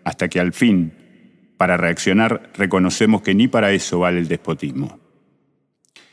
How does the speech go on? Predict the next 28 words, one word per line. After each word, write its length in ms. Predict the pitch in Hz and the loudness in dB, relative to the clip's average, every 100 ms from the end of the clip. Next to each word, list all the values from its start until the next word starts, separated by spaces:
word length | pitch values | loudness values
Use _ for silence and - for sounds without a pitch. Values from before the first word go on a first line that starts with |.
| _ - | _ -4
ya 180 | 101 | -2
que 100 | 92 | 2
la 100 | 90 95 | 2 4
vida 240 | 113 104 | 4 4
nos 220 | 95 - | 2 0
ofrece 380 | 87 104 95 95 | -2 -2 0 0
continuamente 920 | 98 98 135 131 113 110 104 92 92 | 2 2 4 4 4 4 2 2 0
ocasiones 500 | 87 87 - 95 87 | 0 -2 0 0 0
de 80 | 80 | -2
ponernos 480 | 87 87 82 76 71 | -4 -2 -2 -4 -8
a 40 | |
prueba. 420 | 82 67 64 - _ _ _ _ _ _ _ _ _ - | -8 -8 -10 -16 _ _ _ _ _ _ _ _ _ -2
La 120 | 95 | 2
vida 180 | 123 120 | 4 2
es 140 | - | 2
tan 240 | 139 147 131 | 2 4 4
delicada 440 | 110 104 110 104 | 2 0 2 0
y 60 | 95 | 0
fugitiva 600 | 95 98 90 110 110 101 | -4 -4 0 2 2 2
como 180 | 98 92 | 0 2
el 80 | |
mercurio 500 | 90 95 - 123 113 | 2 0 2 2 2
que 80 | 104 | 0
escapa 380 | 107 - 104 104 | -4 -2 0 0
de 60 | 95 | 0
un 100 | 95 | 0
termómetro 560 | 95 95 95 87 87 | 0 0 0 0 -2
quebrado. 580 | 90 85 82 78 73 | -2 -2 -2 -2 -6